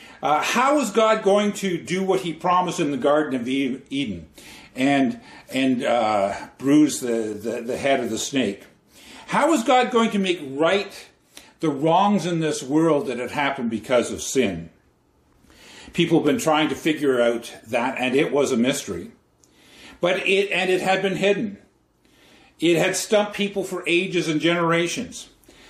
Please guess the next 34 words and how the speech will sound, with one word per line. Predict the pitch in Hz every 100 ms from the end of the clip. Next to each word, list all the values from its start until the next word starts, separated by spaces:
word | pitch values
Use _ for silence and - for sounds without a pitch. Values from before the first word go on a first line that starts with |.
| -
The | -
prophets | 160 202 214 196 -
of | 185
God | 202 196 196 175
had | 175 156
inklings, | 160 208 233 233 233 226
but | 175 175
they | 175
couldn't | 160 220 220 202
see | - 226 226
the | 202
entire | 190 185 202 196 190
picture. | 214 - 160 165 - _ _ _ _ _ _ - - -
Uh, | - 143 165
they | 180 185
couldn't | - - 233 226
quite | - 226
understand | 226 214 - 220 196
what | 190
God | 190 185
was | 170
up | 175 175
to. | - 95 95 - _ _ _ _ - -
They | 170
tried | 151 185 185 185
to | 175
obey | 170 170
the | 165 165
law. | 156 160 165 170 165 - -
They | 127
tried | 120 160 165
to | 170
be | 165
religious. | 170 160 160 165 175 170 -